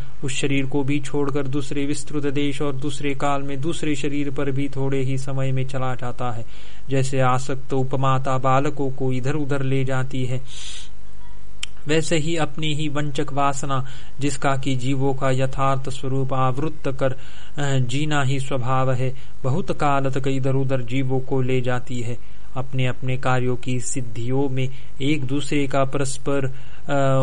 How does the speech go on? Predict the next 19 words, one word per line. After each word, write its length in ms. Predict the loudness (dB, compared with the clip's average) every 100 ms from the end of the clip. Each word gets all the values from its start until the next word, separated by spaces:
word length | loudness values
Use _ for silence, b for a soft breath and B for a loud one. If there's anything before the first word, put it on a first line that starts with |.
| 2
उपयोग 680 | 2 2 2 2 2 0 0
करने 300 | 0 0 0
के 200 | 0 0
कारण 400 | 0 0 0 0 B B B
जो 220 | 2 2
एक 220 | 2 0
दूसरे 440 | 0 0 0 0 0
के 160 | 0
जीवन 400 | 0 0 0 0
के 200 | -2 -2
उपाय 500 | 0 0 0 2 2
यानी 340 | 0 0 0 0
साधन 420 | 0 0 0 0
है, 200 | 0 0 B B B
ऐसे 380 | 0 0 0 0 B B 0
वासना 500 | 0 0 0 0 0
रूपी 360 | 0 0 0
रज्जु 440 | 0 0 0 0 0 0
के, 220 | 0 0